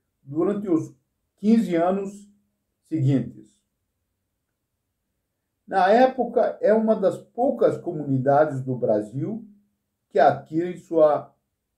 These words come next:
sede própria. Norival Miguel, o pioneiro para a Amazônia, mil novecentos e sessenta e sete. Ainda em mil novecentos e sessenta e quatro,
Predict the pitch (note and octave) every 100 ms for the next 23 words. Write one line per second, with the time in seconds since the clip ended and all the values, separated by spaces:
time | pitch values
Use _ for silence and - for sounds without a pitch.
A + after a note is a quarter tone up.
0 | _ - D#3+ D#3 - D3+ A#2 - - -
1 | _ _ _ _ _ _ _ _ _ _
2 | _ _ _ _ _ _ _ _ _ _
3 | _ _ _ A3 A#3+ G#3 F#3 G#3 B3+ B3+
4 | B3 C#3 E3 B2+ - - _ _ _ _
5 | _ _ _ _ _ E3 D#3+ - F#3+ F3+
6 | F#3 A#3 B3 A3+ G#3+ G3 - F3 D#3 C#3
7 | B2 E3 C3+ G#2+ - - _ _ _ D3+
8 | F#3+ G#3+ G3+ C#3+ - E3+ F3+ - - F3
9 | D3+ - E3+ D#3+ E3+ C3+ C#3 A2+ E2 -
10 | _ _ _ _ _ _ _ _ _ _
11 | _ _ _ _ _ _ _ _ _ _
12 | _ _ _ _ _ _ _ _ _ _
13 | - B3 E4 E4+ C#4 A3+ G#3 D4+ G3+ A3+
14 | A3+ - A3 A3 - - - D#3 C3 F3
15 | G#3 G3+ C3+ - B2 B2+ F3 G3+ A3 A3+